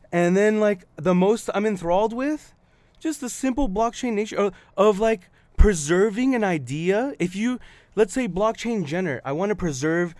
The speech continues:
whatever Jenner thinks or whatever Jenner, uh, uh, you wanna document something and preserve it over time. Blockchain technology is an up, this is not, this is expert level, and I only know this because I watched one video. I'm not an expert.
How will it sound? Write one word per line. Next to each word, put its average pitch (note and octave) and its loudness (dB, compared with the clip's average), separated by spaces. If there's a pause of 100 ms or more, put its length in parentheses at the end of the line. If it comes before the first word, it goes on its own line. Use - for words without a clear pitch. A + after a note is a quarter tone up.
(180)
whatever F3+ 0
Jenner E3 -2
thinks F3 -4 (380)
or D3+ 4
whatever F3+ 2
Jenner, F3+ 2
uh, C3+ -2
uh, - -6
you D#3+ -4
wanna A3 2
document G#3 -2
something B3 -4
and F#3 -4
preserve F3 2
it - -4
over F#3 2
time. G#3 -6 (680)
Blockchain A3+ -2 (400)
technology G#3 -2
is F#3+ 0
an F#3 0 (300)
up, E3 -8
this E3 -6
is G#3 -6
not, D#3+ -2
this E3 -8
is F#3+ -6
expert - -2
level, B2+ -2
and C#3 -4
I C3+ -2
only F3+ 0
know D#3+ -4
this E3 -8
because C#3+ -10
I C#3 -2
watched C3 -8
one C3+ -8
video. D3 -4
I'm B2+ -4
not D3 -4
an A#2 -8
expert. A#2+ -12